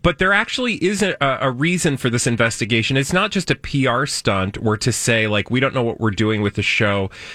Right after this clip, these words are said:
so give us five minutes and we'll figure it out." The, the internal investigation that was kicked off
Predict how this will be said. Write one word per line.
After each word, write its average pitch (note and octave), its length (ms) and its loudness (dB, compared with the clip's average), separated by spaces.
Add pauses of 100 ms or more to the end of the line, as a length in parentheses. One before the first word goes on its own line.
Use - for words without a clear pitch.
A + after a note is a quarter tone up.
(160)
so G#2 300 0
give G2+ 180 0
us G#2+ 160 0
five G2 300 0
minutes F#2+ 300 0
and F#2 100 0
we'll F2 80 0
figure F2+ 340 0
it F2+ 80 0
out." F#2+ 260 0
The, B2+ 200 0
the C3 260 0
internal A3+ 420 0
investigation B2 840 0
that F#2+ 120 0
was G#2 100 -2
kicked - 300 -2
off E3 340 0